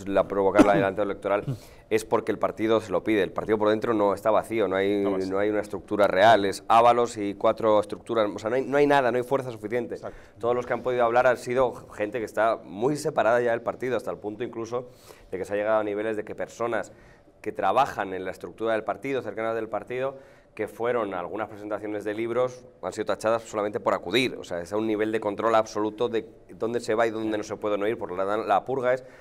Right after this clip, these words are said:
Speaker 1: fundamental. No hay un partido socialista detrás que le pueda decir a Pedro nada, porque es, Pedro Sánchez es el Partido Socialista, ya no hay más. Y el que se mueva, pues deja de ser el Partido Socialista.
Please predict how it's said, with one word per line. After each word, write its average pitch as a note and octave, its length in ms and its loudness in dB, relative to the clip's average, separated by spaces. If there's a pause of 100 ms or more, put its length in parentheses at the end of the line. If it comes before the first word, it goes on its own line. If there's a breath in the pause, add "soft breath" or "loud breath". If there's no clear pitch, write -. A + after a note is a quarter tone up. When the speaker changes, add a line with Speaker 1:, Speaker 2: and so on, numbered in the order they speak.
(160 loud breath)
Speaker 1:
fundamental. F#2+ 500 -4
No B2+ 160 2
hay A2 160 2
un F#2 140 -6
partido F#2 320 -4
socialista F2+ 400 -6
detrás F2 260 -6
que - 80 -14
le F2 80 -4
pueda F2 180 -4
decir E2+ 140 -10
a E2 60 -10
Pedro F2+ 200 -6
nada, G#2+ 200 -2
porque F2+ 240 -6
es, - 160 -10 (180)
Pedro A#2 240 0
Sánchez A#2+ 300 -8
es A2+ 160 -10
el G2 80 -16
Partido F#2+ 240 -10
Socialista, F#2 420 -14
ya G2 140 -2
no G#2+ 100 0
hay G#2 80 0
más. F2+ 260 -8 (300 loud breath)
Y F#2+ 80 0
el F#2 80 -2
que F#2 100 -6
se F#2+ 120 -4
mueva, A#2 360 6
pues E2+ 140 -4
deja F#2 200 2
de F#2 60 4
ser F#2+ 120 -2
el F2+ 60 -4
Partido F2 260 -4
Socialista. D2+ 480 -8